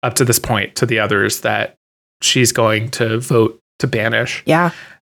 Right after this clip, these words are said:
Speaker 1: And because she's so tight with Andy and Quinton, she mentions Ari's name. She, like, barely accuses him of being a traitor. And they're like, "Okay, we're in on it." And then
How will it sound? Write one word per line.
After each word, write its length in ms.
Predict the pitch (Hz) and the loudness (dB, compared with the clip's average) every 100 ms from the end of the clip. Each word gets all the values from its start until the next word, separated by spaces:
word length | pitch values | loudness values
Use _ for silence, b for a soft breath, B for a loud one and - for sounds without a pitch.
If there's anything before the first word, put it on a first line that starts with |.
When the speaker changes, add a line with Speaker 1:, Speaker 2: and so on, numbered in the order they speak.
| - | -4
Speaker 1:
And 580 | 143 139 131 127 131 - _ - | -2 0 2 0 -2 -8 _ -12
because 280 | 120 - 160 | -8 -2 0
she's 280 | - 208 - | 2 2 2
so 340 | - 190 202 | 4 4 4
tight 380 | - 202 208 - | 2 0 0 2
with 220 | 156 151 - | 0 0 -6
Andy 320 | 127 151 165 | 0 2 4
and 140 | 160 156 | 2 2
Quinton, 560 | 196 202 131 117 151 _ _ _ _ _ _ _ | 0 0 -2 -6 -8 _ _ _ _ _ _ _
she 260 | - - 233 | -6 0 4
mentions 840 | 196 143 143 160 190 - 214 202 - | 4 4 2 4 2 2 0 2 2
Ari's 420 | 160 165 160 - | 4 6 4 2
name. 380 | 127 110 110 _ _ _ | 0 -2 -4 _ _ _
She, 200 | - 208 | -2 2
like, 140 | 214 190 127 - | 2 0 -8 0
barely 420 | 175 185 196 196 | 4 6 6 4
accuses 480 | 175 165 151 151 135 | 2 4 4 4 2
him 140 | 135 | 0
of 100 | 123 | 0
being 260 | 120 117 107 | 0 0 -2
a 60 | 107 | -4
traitor. 580 | - 107 104 113 139 _ _ - | -4 -2 -2 -4 -6 _ _ -4
And 540 | 147 143 135 135 - - _ _ - | 0 2 2 0 -2 -12 _ _ -2
they're 180 | 135 131 | 0 2
like, 280 | 120 - 156 | 0 0 0
"Okay, 440 | 175 240 247 208 | 2 4 4 4
we're 180 | 156 175 | 2 0
in 180 | 214 220 | 0 2
on 160 | 190 180 | 2 2
it." 240 | 165 - - | 0 -6 -4
And 180 | 160 175 | 0 4
then 320 | 165 139 | 2 2